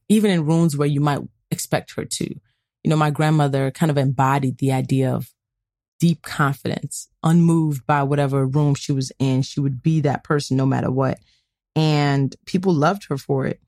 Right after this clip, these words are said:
And she actually showed me really what it sh-, what it meant to be authentic to you while, uh, also honoring your community, people you love, um, and not bending yourself until you break.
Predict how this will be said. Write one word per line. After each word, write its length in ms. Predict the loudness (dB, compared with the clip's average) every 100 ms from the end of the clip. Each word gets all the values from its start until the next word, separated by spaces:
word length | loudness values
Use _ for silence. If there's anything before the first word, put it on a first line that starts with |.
| _ _ _ _ -2
And 100 | 0
she 140 | 2
actually 240 | 0 -2 -2
showed 280 | 0 0
me 100 | 0
really 220 | 0 0 0
what 160 | 0
it 60 | -2
sh-, 200 | -4 -12 -10
what 220 | -2 0
it 60 | 2
meant 260 | 2 0 -2
to 100 | -4
be 200 | -2 0
authentic 720 | -2 -4 _ 0 0 -2 -4 -8
to 180 | -2 -2
you 560 | 0 2 2 0 -6 -14 _ _ _ _ -2
while, 220 | 0 0 -2
uh, 180 | -2 -2 -2
also 400 | -2 0 -4 -2
honoring 720 | 0 2 2 0 0 -2 -2 -6 _ _ _ _ _ _
your 140 | -2 -2
community, 800 | 0 2 2 2 0 0 -4 -10 _ _ _ _
people 180 | -2 0
you 160 | 0 2
love, 640 | 2 2 2 0 -2 -8 _ _ _ _ -4
um, 540 | -2 0 -2 -6 -10 -16 _ _ _ _ _ _ _ 2
and 220 | 4 4
not 300 | 2 0 -6 _ -6 2
bending 420 | 2 4 2 2
yourself 480 | 0 0 0 -2 0
until 280 | -4 -4 -6
you 80 |
break. 480 | -6 -6 -6 -8 -16